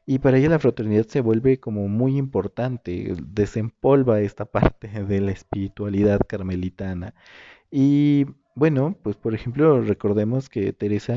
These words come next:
vivió en un monasterio donde las clases sociales y los apellidos regían la convivencia, una convivencia siempre imperfecta en un lugar habitado por muchas mujeres, entre religiosas, laicas, sirvientas y esclavas,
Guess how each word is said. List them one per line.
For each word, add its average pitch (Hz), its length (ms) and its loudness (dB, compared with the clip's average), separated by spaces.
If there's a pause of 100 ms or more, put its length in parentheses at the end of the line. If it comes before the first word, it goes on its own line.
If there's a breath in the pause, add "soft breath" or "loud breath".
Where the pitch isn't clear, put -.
(100)
vivió 110 680 4
en 117 140 0
un 110 100 2
monasterio 123 600 2
donde 98 200 0
las 95 180 -4
clases 120 320 -4
sociales 117 640 -2 (480 loud breath)
y 110 100 -2
los 107 200 2
apellidos 110 540 2
regían 101 360 -2
la 95 100 -2
convivencia, 101 920 -2
una 117 240 -2
convivencia 98 560 -2
siempre 95 300 -6
imperfecta 117 580 0
en 120 120 -2
un 104 100 0
lugar 101 220 2
habitado 92 440 -4
por 90 240 -12
muchas 92 300 -10
mujeres, 131 540 4
entre 92 260 -6
religiosas, 117 880 0
laicas, 95 400 -4
sirvientas 92 600 -4
y 98 40 -8
esclavas, 110 640 -2